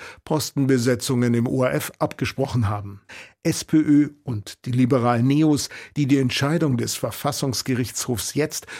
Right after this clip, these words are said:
sehr begrüßen als klaren Auftrag zur Entpolitisierung des O R F, sind und waren auch damals in der Opposition. Mutmaßlich beschleunigt hat O-R-F-Moderator Armin Wolf das Verfahren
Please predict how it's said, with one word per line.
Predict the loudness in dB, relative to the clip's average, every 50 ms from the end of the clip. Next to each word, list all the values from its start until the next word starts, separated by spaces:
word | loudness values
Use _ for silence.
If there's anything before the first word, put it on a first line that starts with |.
| -8 -4
sehr | -2 0 0 0 2 0
begrüßen | 0 2 4 4 2 2 2 2 0 0 0
als | 0 -4 -6 -8 -8
klaren | -6 -6 -4 -4 -2 0
Auftrag | 0 0 0 0 0 0 0 0 -2 -2
zur | -2 -2 -2 0 0
Entpolitisierung | -2 -2 -2 -6 _ -2 0 0 0 0 0 0 2 2 2 2 2 2 2 2 2 0
des | 0 -2 -4 -6 -4
O | -2 -2 -2
R | -2 0
F, | -2 -2 -2 -4 -14 -20 -18 -8 -2
sind | 0 2 4 4 4 2 0 -4 -8 -20 _ _ -2
und | -2 0 2
waren | 2 2 2 0 0
auch | -2 -2 -2
damals | 0 2 2 2 2 2 2 0 0 -4 -6 -12 _ _ _ _ -4
in | -2 0 0
der | 0 -2
Opposition. | -4 -4 -4 -4 -2 -4 -6 -4 -2 -2 -2 -2 -4 -8 -12 _ _ _ _ _ _ _ _ _ -2 2
Mutmaßlich | 2 2 2 2 2 2 2 2 2 0 0 0 0
beschleunigt | -2 0 2 2 2 4 2 2 0 -2 -6 -14 -14 -8 -4
hat | -4 -4 -4 -6 -2 2
O-R-F-Moderator | 2 4 4 2 0 -4 -2 0 0 2 2 2 2 2 2 0 0
Armin | 2 2 2 4 4 4
Wolf | 4 2 2 0 0
das | -2 -2 -2 0
Verfahren | -4 -4 -2 -2 -4 -4 -4 -6 -10